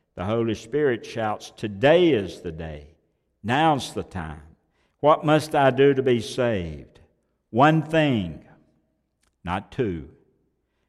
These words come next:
Believe on the Lord Jesus Christ, and thou shalt be saved.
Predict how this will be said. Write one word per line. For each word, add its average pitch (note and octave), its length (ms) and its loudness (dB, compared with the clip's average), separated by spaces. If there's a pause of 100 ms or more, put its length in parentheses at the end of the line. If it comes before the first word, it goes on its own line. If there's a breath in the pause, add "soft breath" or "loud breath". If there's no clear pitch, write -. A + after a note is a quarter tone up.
(140)
Believe D#3+ 560 6
on C#3 120 0
the A#2+ 80 -4
Lord C#3+ 360 0
Jesus C#3+ 500 -4
Christ, F2+ 640 -8 (500)
and F#2 280 -6
thou C#3 260 4
shalt C3+ 420 0
be A2+ 140 -4
saved. E2+ 480 -12